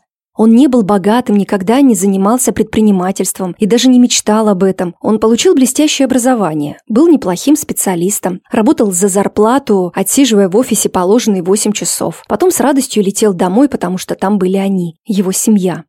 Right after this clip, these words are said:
Он мог часами возиться с детьми, мог часами смотреть на нее, когда она что-то делала по дому. Он любил их, просто любил и всегда был рядом. Разве ей этого мало? Мало для полного счастья.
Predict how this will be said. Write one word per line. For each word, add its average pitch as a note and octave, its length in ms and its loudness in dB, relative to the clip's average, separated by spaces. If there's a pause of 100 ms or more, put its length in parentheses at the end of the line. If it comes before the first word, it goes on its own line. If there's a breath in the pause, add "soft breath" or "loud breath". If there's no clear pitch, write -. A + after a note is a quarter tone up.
(180)
Он A#3+ 120 4
мог B3 120 2
часами D4 420 2
возиться G3+ 440 0
с G3+ 80 -2
детьми, G3 560 -2
мог A#3 200 0
часами C4+ 360 2
смотреть F#3+ 560 -2
на G3 100 0
нее, F3+ 280 -2
когда F#3+ 320 -2
она F#3 180 -4
что-то G3+ 320 -6
делала F#3 400 -4
по F#3 180 -4
дому. F3+ 440 -4 (160)
Он G#3+ 120 0
любил A3+ 420 0
их, - 220 -14 (220)
просто - 380 -6
любил G#3 500 -2
и - 80 -14
всегда G#3 380 -6
был F#3 140 -6
рядом. E3+ 440 -8 (300)
Разве G#3 280 -4
ей G3+ 280 -2
этого G#3 360 -4
мало? F#3 440 -8 (240)
Мало B3 380 2
для F3+ 180 -4
полного G3+ 380 -2
счастья. A3 640 -8